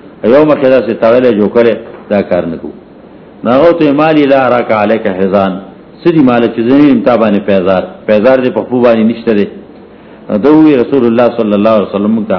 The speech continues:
امر کړو، «ان نحتفی احیانا»، چې خپیاب له وګرځو کله کله. ټول عمر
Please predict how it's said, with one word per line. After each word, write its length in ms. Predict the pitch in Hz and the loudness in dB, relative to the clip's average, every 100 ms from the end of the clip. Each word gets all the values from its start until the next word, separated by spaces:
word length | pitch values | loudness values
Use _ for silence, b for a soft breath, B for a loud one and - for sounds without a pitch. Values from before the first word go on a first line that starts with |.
| 101 | 0
امر 160 | 127 131 | 0 0
کړو، 180 | 123 113 95 - - - 113 | 0 -2 -4 -14 -20 -6 -2
«ان 80 | 117 | 2
نحتفی 640 | 147 156 - 131 117 113 123 147 101 | 2 0 -2 -2 0 0 0 0 -6
احیانا»، 480 | 92 92 87 95 131 139 - B - | -4 -2 -2 -2 -2 -2 -8 B -10
چې 80 | - 117 | -6 -6
خپیاب 320 | - 160 180 151 | 0 2 4 4
له 60 | 143 | 2
وګرځو 380 | 131 113 101 101 127 | 0 -2 -2 -2 0
کله 180 | 107 | 0
کله. 300 | 98 98 85 71 - - - - - - | 0 -2 -4 -8 -16 -20 -20 -20 -10 0
ټول 140 | 170 165 | 2 4
عمر 200 | 151 | 2